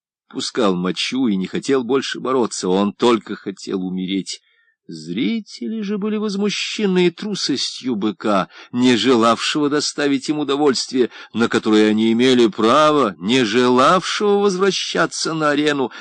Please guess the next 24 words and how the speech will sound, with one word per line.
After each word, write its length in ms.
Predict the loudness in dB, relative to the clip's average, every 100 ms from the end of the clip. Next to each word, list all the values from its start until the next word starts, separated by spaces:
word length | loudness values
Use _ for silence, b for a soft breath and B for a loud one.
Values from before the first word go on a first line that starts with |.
| B
и 180 | 2 4
на 200 | 4 2
свет 520 | 0 0 2 2 0
самым 1160 | -8 -6 -4 -4 -2 0 2 2 -2 -2 -2 -4
наглым 540 | -2 -4 -2 -4 -4
образом, 480 | -6 -4 -4 -2 -4 -6 _ _ _ _ _ _ _ _ _
укрывшегося 1000 | 2 2 2 4 4 2 -6 -6 -6 -8
в 60 | -6
тени, 420 | -4 -2 -2 -2
чтобы 340 | -4 -6 -6 -6
там 280 | -2 -2 -2
околеть. 500 | -6 -8 -10 -10 -16 _ _ _ _ _ _ _ _ _ _ _ _ _ _
Бык 380 | -8 0 0
занимал 420 | 0 -2 0 0 0
немного 380 | 0 -2 -2
места. 420 | -2 -4 -6 -10 -20 _ _ _ _ _ _ _ _ _
Не 300 | -12 -6 -2
его 260 | 0 0
хотел 400 | 0 -4 -8 -8
изобразить 480 | -8 -6 -6 -4 -8
Франсиско, 720 | -8 -10 -8 -8 -8 -8 -8 -10 _ _ _ _ _ _ _ _ _
а 120 | -16
его 200 | -12 -10
участь. 640 | -10 -10 -10 -8 -8 -10